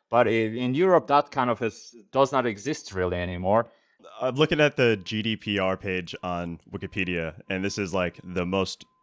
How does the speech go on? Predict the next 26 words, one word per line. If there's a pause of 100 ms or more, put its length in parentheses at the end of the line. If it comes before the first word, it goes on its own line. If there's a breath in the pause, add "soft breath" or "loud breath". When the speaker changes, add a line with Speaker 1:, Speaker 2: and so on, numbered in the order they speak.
(140)
Speaker 2:
perfect
story
of
timing.
Because
look, (400 soft breath)
uh,
G
D
P
R
was
adopted
on, (160)
uh,
in
twenty
sixteen
in
April,
and
it
became
enforceable (200)
on
May